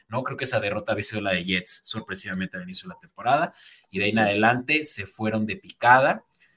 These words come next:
Speaker 1: y, eh, pues, con todo y que pasaron como comodines, pues, perdieron en,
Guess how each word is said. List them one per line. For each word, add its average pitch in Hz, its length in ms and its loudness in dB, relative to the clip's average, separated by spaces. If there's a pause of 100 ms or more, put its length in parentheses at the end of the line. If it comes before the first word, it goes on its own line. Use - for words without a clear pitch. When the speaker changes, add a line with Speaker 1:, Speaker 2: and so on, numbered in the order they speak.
(220)
Speaker 1:
y, 98 640 -4 (500)
eh, 95 320 -4
pues, 98 160 0
con 98 220 -8
todo 117 160 -2
y 117 60 -4
que 110 100 -8
pasaron 110 420 -2
como 95 280 -8
comodines, 131 680 -4
pues, - 220 -6
perdieron 95 600 -2
en, 87 160 -14